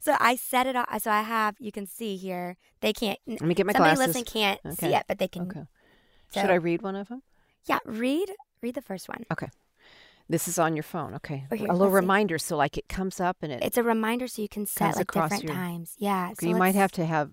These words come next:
Speaker 2: in the show notes how to set reminders on your cell phone. Okay. <laughs>
Speaker 1: Yeah. <laughs>
Speaker 2: Okay. All right.
Speaker 1: So you could call 'em breath prayers. Prayers, like, things that you wanna say under your breath quickly when you feel just like you're trying to reprogram the way your mind is going, the way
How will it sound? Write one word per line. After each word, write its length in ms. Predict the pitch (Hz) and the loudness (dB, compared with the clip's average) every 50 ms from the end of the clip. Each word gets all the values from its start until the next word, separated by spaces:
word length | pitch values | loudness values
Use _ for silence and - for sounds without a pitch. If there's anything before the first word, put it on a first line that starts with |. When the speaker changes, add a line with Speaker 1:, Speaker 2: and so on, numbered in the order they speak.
| - _ _ - | -12 _ _ -6
Speaker 2:
in 140 | 165 156 156 | -4 -2 -2
the 60 | 147 | -2
show 240 | 143 - - 165 160 | -4 -4 -4 -4 -2
notes 380 | 156 156 143 131 131 - - - | -2 -2 -4 -4 -6 -8 -12 -12
how 500 | 151 - - 160 156 160 165 170 180 185 - | -10 -4 0 2 2 4 4 2 0 -2 -4
to 220 | - - 180 180 | -4 -4 -4 -4
set 420 | 175 - - 170 156 151 147 147 - - | -4 -6 -4 -2 -2 0 -2 -2 -4 -6
reminders 880 | 151 151 151 147 147 147 147 151 165 170 170 160 151 131 113 127 135 - - | -6 -6 -4 -4 -4 -4 -4 -4 -4 -4 -4 -4 -6 -6 -8 -8 -8 -10 -8
on 240 | 135 135 139 143 143 | -8 -6 -4 -4 -4
your 200 | 143 131 123 135 | -4 -4 -6 -6
cell 380 | - - - - 143 151 151 156 | -8 -10 -12 -8 -6 -6 -6 -8
phone. 380 | - - - 117 95 - - - - | -10 -10 -10 -10 -10 -10 -10 -10 -8
Okay. 180 | - - 127 - _ _ _ _ _ _ _ _ - | -8 -8 -8 -10 _ _ _ _ _ _ _ _ -4
<laughs> 80 | - 196 - - 330 _ - - 277 | -4 -4 -2 -4 -8 _ -4 -8 -8
Speaker 1:
Yeah. 600 | - - 302 - - - - - 302 269 269 277 | -6 -6 -8 -8 -8 -8 -6 -4 -2 -2 2 4
<laughs> 0 | |
Speaker 2:
Okay. 260 | - 427 370 147 135 - - - - - | 4 6 6 6 4 2 -2 -12 -4 0
All 60 | 139 | 0
right. 140 | 127 - _ - | 0 0 _ -10
Speaker 1:
So 140 | - 226 | -6 -6
you 60 | 240 - | -4 -4
could 80 | 233 - | -2 0
call 120 | 254 240 | 2 2
'em 100 | 220 196 | 2 4
breath 200 | 202 185 175 _ - | 2 2 0 _ -6
prayers. 240 | 170 - - - _ | -10 -10 -10 -12 _
Prayers, 340 | - 226 233 240 254 247 - - | -2 0 2 2 2 -2 -2 0
like, 180 | - 202 196 - _ - - _ _ _ _ _ - | 2 2 2 0 _ -20 -20 _ _ _ _ _ 0
things 220 | 277 302 311 269 | 2 2 4 4
that 100 | 294 277 | 2 2
you 100 | 254 240 | 2 0
wanna 160 | 247 240 226 | 0 0 0
say 160 | 214 - 208 202 | -2 -2 -2 -2
under 120 | 190 185 | -2 -2
your 100 | 190 185 | -4 -4
breath 240 | - 185 180 - - | -2 -2 -4 -4 -6
quickly 380 | - - 180 - - 180 175 | -2 -2 -2 -2 0 -4 -2
when 120 | 175 175 170 | -2 -4 -6
you 80 | 170 165 | -6 -8
feel 320 | - - 185 180 175 170 | -6 -4 -4 -2 -2 -4
just 260 | 170 - 185 - - | -6 -10 -14 -12 -10
like 240 | 190 175 170 - - | -10 -10 -10 -10 -14
you're 60 | 190 | -14
trying 280 | - - 196 196 190 190 | -12 -8 -6 -4 -4 -4
to 100 | 185 180 | -4 -6
reprogram 640 | 175 180 180 175 - - 175 170 - 180 180 185 | -4 -4 -6 -6 -4 -6 -6 -4 -4 -6 -6 -6
the 80 | 175 185 | -8 -8
way 120 | 180 175 | -8 -8
your 140 | 170 180 175 | -8 -8 -10
mind 240 | 170 175 175 175 185 196 | -10 -10 -12 -12 -12 -14
is 80 | 180 | -14
going, 300 | - - - - - - | -10 -10 -8 -8 -8 -8
the 60 | - 214 | -8 -6
way 220 | 202 202 208 | -6 -4 -6